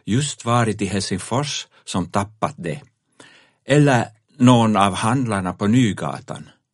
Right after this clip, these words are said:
Hoppas det inte är någon som verkligen inte skulle ha råd att förlora pengar. "Ja, men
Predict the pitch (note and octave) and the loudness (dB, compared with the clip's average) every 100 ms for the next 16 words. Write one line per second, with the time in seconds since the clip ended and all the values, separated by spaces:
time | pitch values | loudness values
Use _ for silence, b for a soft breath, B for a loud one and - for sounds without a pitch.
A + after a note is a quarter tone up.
0 | _ _ _ _ _ _ - D#2+ - G#2+ | _ _ _ _ _ _ -6 -6 -2 -4
1 | - A2 A2 A2+ A2 G2+ G2 G2 G2 F#2 | -2 0 0 0 0 0 0 0 0 -2
2 | F2+ B - G#2 F2 G#2+ B2+ B2+ A2 F2+ | -6 B -4 -2 0 0 0 0 -4 -2
3 | F2+ F#2 F2 F2 - F2+ E2+ E2 E2 F#2 | -2 -2 -2 -6 -6 -4 -4 -4 -4 -2
4 | G#2 F#2 D#2 C#2+ - - - D#2 D#2+ D#2+ | 0 0 -2 -8 -12 -20 -10 -8 -4 -4
5 | D2 D2 D#2+ C#2+ C#2 B1+ D2+ _ _ _ | -6 -8 -10 -10 -10 -12 -14 _ _ _
6 | _ _ _ _ _ _ _ - D3 C#3+ | _ _ _ _ _ _ _ -2 2 2
7 | B2+ A#2+ B C3+ C#3 | 2 -2 B 2 2